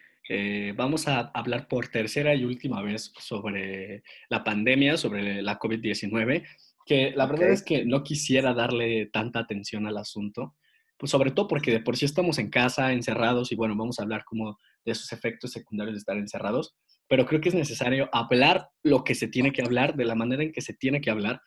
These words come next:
Speaker 1: para que todos tengamos claro, eh, qué está pasando de verdad y hacia dónde tenemos que ir para revertir todos estos efectos. Entonces, no sé si puedes compartirnos un poquito sobre los datos generales que tengas.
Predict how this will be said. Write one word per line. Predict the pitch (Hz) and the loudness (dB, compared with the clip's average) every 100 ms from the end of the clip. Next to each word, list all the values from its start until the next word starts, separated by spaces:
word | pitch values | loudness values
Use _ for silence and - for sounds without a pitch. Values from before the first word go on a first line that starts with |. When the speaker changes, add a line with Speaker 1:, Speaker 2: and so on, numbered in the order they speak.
| - _ | -20 _
Speaker 1:
para | 117 113 | -4 -2
que | 147 | -4
todos | 143 147 156 151 - | 0 0 0 -2 -4
tengamos | 117 113 123 - | -2 -2 -2 -2
claro, | 123 117 143 196 _ _ - | 0 2 0 -4 _ _ -18
eh, | - 104 104 | -8 -6 0
qué | 127 | 0
está | - - | 2 0
pasando | 117 123 123 131 - | 0 2 0 0 -4
de | - 110 | -2 0
verdad | 101 101 120 202 - _ _ _ | 0 0 0 0 -4 _ _ _
y | 131 117 | -2 0
hacia | 107 - 113 | 0 0 0
dónde | 131 143 143 143 | 2 2 2 0
tenemos | 117 127 135 131 | -2 0 0 -2
que | - | -2
ir | 139 160 - | -2 -2 -4
para | 104 101 | -4 -2
revertir | 107 101 - 120 | -4 -6 -8 -10
todos | - 110 110 | -2 -2 -2
estos | - 110 | -8 -10
efectos. | 104 101 - 80 - - - - - | -6 -6 -6 -14 -16 -18 -18 -10 -4
Entonces, | 117 131 - 147 | 0 0 4 4
no | |
sé | 175 | 4
si | 175 | 0
puedes | - 165 | 0 -2
compartirnos | - 151 117 117 - 156 131 139 - - _ _ | 0 -2 -2 -2 0 2 2 0 -4 -16 _ _
un | 135 | -4
poquito | 139 151 - - | -4 -6 -4 -4
sobre | 147 131 120 | 0 2 2
los | 110 | 2
datos | 113 117 - | 2 0 0
generales | - 107 110 117 - | -6 -4 -2 -2 -4
que | 104 | -4
tengas. | 113 113 127 170 | 0 0 2 -2